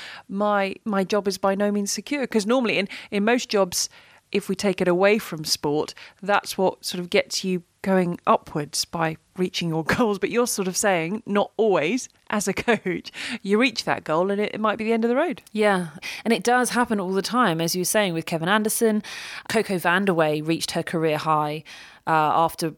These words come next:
Speaker 2: reaching the semi-finals of the Australian Open, and, and she split with her coach. That was last year before she started working, that was with Craig Carden, before she started working with Pat Cash. Johanna Konta,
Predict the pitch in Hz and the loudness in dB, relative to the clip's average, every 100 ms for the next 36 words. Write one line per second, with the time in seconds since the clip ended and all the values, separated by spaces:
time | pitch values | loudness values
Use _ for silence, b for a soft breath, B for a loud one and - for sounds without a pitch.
0 | _ - 165 160 156 - 170 151 - 175 | _ -6 -4 -4 -4 -2 -2 -2 2 4
1 | 170 156 151 151 - 160 156 180 240 - | 2 0 -4 -2 2 2 2 2 2 0
2 | 254 247 226 175 165 B B B - 156 | 2 2 2 0 -2 B B B -8 -2
3 | - 202 - - 170 208 202 - 196 196 | 0 0 0 0 2 2 2 2 2 2
4 | - - - - - - 170 170 165 - | 0 -2 -2 -2 0 2 4 4 4 2
5 | 165 156 - 165 - 160 147 156 151 - | 2 2 2 0 0 -2 2 2 2 2
6 | 151 165 - 165 151 - 170 170 165 156 | 2 2 0 0 0 2 2 4 0 -4
7 | - 185 160 156 117 147 160 151 156 151 | -2 0 0 0 -4 -2 -2 -2 -10 -10
8 | - - 220 220 214 B B B B B | -12 -4 0 2 0 B B B B B
9 | 185 175 - 214 220 240 254 262 120 | 0 2 2 0 0 0 2 2 -2